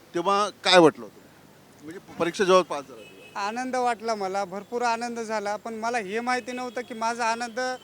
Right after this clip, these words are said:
Speaker 2: खूप, अ, वेळामध्ये खूप दुःखात बदलणार आहे.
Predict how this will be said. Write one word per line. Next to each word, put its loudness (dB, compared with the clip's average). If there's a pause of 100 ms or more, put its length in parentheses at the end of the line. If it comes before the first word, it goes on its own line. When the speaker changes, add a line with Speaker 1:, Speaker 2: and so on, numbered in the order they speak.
(520)
Speaker 2:
खूप, -8
अ, 2
वेळामध्ये 0 (180)
खूप -4
दुःखात -4
बदलणार -2
आहे. -8